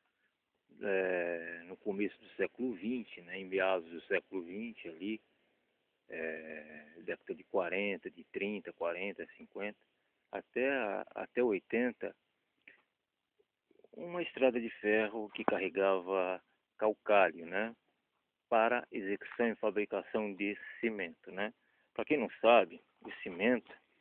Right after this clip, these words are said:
eu vou mostrar pra vocês, o cimento que você,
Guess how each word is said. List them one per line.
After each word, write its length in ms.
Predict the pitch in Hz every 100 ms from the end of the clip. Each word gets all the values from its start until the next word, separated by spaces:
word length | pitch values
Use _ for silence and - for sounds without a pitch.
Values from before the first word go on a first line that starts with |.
| _ - _ _ _ _ _ _ -
eu 60 |
vou 80 | 110
mostrar 260 | 107 - 104
pra 120 | 101
vocês, 480 | 87 - 117 127 - - _ _ _ _ _ _ _
o 120 | 320 - -
cimento 720 | 110 190 127 262 - - 90 - _ _ _ _ _ _ _ _ _ _ -
que 120 | 101
você, 240 | 92 -